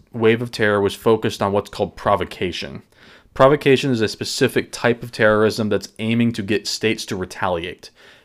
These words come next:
Because if you can attack the state with something small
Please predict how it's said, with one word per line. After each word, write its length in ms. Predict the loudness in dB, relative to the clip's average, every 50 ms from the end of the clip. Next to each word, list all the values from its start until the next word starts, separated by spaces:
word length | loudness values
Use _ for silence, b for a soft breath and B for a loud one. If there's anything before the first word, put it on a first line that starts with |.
| b
Because 200 | -4 -2 -2 0
if 120 | 0 0 0
you 100 | 0 0
can 120 | 2 2
attack 360 | 0 0 0 -2 -2 -2 -2
the 80 | -2 -4
state 300 | -4 0 0 2 2 0
with 80 | -2 -4
something 280 | -4 -4 -4 -4 -6
small 600 | -4 -6 -6 -2 0 2 2 2 0 -2 -6 b